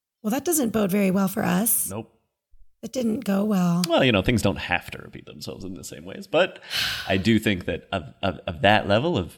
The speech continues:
Speaker 2: integrating and being a successful model minority in a lot of ways and taking
Speaker 1: Mm-hmm.
Speaker 2: pride in that and having a lot of influence over the society,
Speaker 1: Mm-hmm.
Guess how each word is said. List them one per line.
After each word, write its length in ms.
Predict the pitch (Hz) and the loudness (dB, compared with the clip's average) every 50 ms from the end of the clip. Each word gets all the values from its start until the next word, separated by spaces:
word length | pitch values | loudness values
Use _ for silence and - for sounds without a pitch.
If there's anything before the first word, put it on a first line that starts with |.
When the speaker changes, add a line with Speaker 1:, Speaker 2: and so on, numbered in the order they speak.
| _ _ _ | _ _ _
Speaker 2:
integrating 640 | 139 147 147 143 143 135 135 131 127 131 127 117 - | -2 -2 -2 0 2 4 4 6 6 4 2 2 0
and 240 | - 92 90 90 87 | -2 -2 -2 -2 -2
being 160 | 87 85 82 | -4 -6 -6
a 60 | 80 | -8
successful 840 | - - 85 - - - 110 107 - - - - 117 120 113 110 | -8 -10 -8 -8 -4 -2 2 2 2 2 0 -2 0 0 0 0
model 380 | 117 113 110 107 110 113 113 113 | 2 2 2 2 2 2 0 0
minority 560 | 110 107 107 107 107 107 110 110 107 107 107 | 2 2 2 4 4 4 2 2 2 2 2
in 60 | 104 | 2
a 60 | 104 101 | 0 0
lot 160 | 104 101 101 | 0 0 0
of 80 | 101 98 | 0 -2
ways 340 | 101 98 101 101 98 98 - | -2 -4 -4 -6 -8 -8 -6
and 120 | 202 185 | -2 0
taking 260 | 180 87 76 110 87 87 | 0 0 0 2 2 2
Speaker 1:
Mm-hmm. 100 | - - | 2 4
Speaker 2:
pride 320 | 85 85 90 98 104 110 | 4 6 6 6 6 6
in 160 | 110 107 104 | 6 6 4
that 300 | 107 104 104 101 101 95 | 4 4 4 4 4 4
and 80 | 92 90 | 2 0
having 180 | 90 87 87 | -2 -2 -4
a 60 | 87 85 | -4 -4
lot 100 | 82 80 | -4 -4
of 100 | 76 - | -6 -6
influence 500 | - - 107 113 - - 110 104 101 95 | -2 -2 -2 -2 0 -2 -2 -2 0 -2
over 160 | - 92 95 92 | -2 -4 -4 -4
the 120 | 90 101 | -6 -6
society, 1120 | 98 - 104 98 - 104 107 104 104 104 104 101 101 101 95 95 101 90 87 95 101 98 | -6 -6 -8 -4 0 2 4 6 4 4 2 0 -2 0 0 2 2 2 2 0 0 -2
Speaker 1:
Mm-hmm. 280 | 180 175 175 175 175 | -2 0 0 0 -2